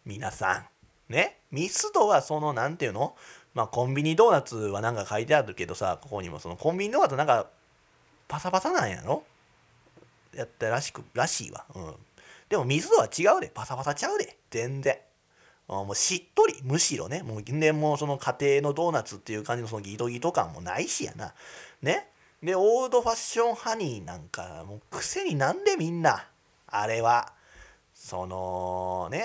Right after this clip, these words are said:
あのしっとりとしたオールドファッションに、やっぱハニーをか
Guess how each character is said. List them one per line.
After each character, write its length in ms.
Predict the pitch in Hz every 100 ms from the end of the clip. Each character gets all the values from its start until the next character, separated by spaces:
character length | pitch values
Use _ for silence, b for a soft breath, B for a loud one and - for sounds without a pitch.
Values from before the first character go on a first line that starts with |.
| -
あ 100 | 104
の 100 | 95
し 180 | - 120
っ 60 | - -
と 100 | 135
り 160 | 123 110
と 140 | 104
し 120 | -
た 420 | - 117 117 - - _ _ -
オ 340 | - 110 113
ー 40 | 117
ル 40 |
ド 120 | 117
フ 100 | 113
ァ 60 | 131
ッ 40 |
シ 280 | 131 - -
ョ 80 | 90
ン 160 | 87 110
に、 320 | 190 156 87
や 60 |
っ 20 | -
ぱ 100 | 85
ハ 240 | - 147
ニ 300 | 151 110 87
ー 40 |
を 40 | 65
か 180 | -